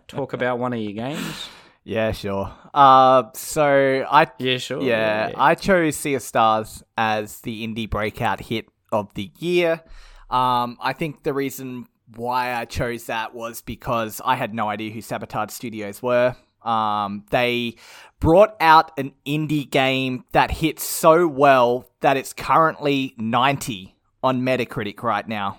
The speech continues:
Speaker 2: which is extremely high. Um, it surpassed many triple A games this year, um, with that figure. It beat Starfield, but, you know, surprise, it's Starfield. Um,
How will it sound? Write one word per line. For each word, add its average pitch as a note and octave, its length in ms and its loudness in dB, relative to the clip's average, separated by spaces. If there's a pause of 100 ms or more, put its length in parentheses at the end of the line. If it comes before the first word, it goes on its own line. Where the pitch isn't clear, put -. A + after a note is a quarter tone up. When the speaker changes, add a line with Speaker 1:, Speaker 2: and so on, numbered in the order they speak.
Speaker 2:
which B2+ 200 -6
is A#2+ 140 -4
extremely D3 840 -4
high. A2 440 -2 (640)
Um, A#2 520 0
it D3+ 140 -4
surpassed C#3 580 0
many C3 680 -6
triple B2+ 360 -4
A A#2+ 120 -2
games A#2 360 -6
this A2+ 220 -14
year, A2 340 -6 (440)
um, A2+ 380 -2
with B2+ 240 -4
that A2+ 280 -2
figure. A#2 360 -4 (320)
It - 240 -10
beat D3 180 -2
Starfield, B2 640 -2
but, G#2 240 -6
you G#2+ 80 -10
know, G2+ 100 -8
surprise, A2 460 -6
it's - 160 -14
Starfield. G2+ 440 -6 (920)
Um, C3 560 2